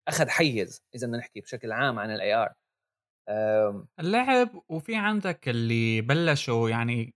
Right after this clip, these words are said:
Speaker 2: متل ما بيقولوا صار شعبي، آه، عن طريق سناب شات، واللي حاول بعدين فيسبوك يعمل مثله، اللي هو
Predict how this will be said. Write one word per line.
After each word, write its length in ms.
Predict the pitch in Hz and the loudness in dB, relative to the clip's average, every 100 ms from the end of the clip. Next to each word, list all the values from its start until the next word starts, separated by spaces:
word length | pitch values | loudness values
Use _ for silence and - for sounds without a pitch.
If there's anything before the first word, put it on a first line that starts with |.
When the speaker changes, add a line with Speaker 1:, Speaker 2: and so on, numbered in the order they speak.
| - | -10
Speaker 2:
متل 220 | 120 135 | -8 -4
ما 80 | 131 | -4
بيقولوا 560 | 120 135 135 123 123 120 - _ _ _ | -2 2 4 4 2 0 -6 _ _ _
صار 580 | - 143 147 139 131 123 | 2 6 8 8 4 -2
شعبي، 800 | - 160 156 131 113 113 113 117 - | 0 2 4 4 2 2 2 0 -4
آه، 360 | 117 113 113 117 | -4 0 0 -2
عن 220 | 117 123 | -2 -4
طريق 400 | 120 120 123 - - 117 | -2 -2 -2 -2 -6 -6
سناب 320 | - 131 127 - | -4 0 0 0
شات، 340 | 113 110 - | -4 -4 -6
واللي 280 | 117 120 117 | -6 -2 0
حاول 320 | 160 170 139 | 2 4 4
بعدين 280 | 120 120 117 | 2 2 0
فيسبوك 420 | 120 113 113 - | -4 -6 -8 -8
يعمل 220 | 113 117 | -6 -4
مثله، 300 | 120 113 127 | -6 -6 -6
اللي 160 | 151 156 | -4 -2
هو 320 | 185 160 | 2 4